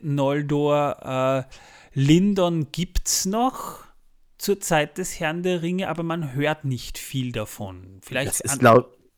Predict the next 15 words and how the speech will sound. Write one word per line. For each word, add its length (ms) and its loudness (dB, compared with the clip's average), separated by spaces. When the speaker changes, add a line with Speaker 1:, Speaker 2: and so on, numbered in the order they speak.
Speaker 2:
also 180 2
sicherlich 440 6
vielleicht 340 4
on-, 180 2
also 160 2
s-, 160 -6
geben 200 8
wird 200 2
es 140 0
das 180 4
noch, 200 6
aber 340 4
wohl 220 2
so 400 4
militärisch, 800 6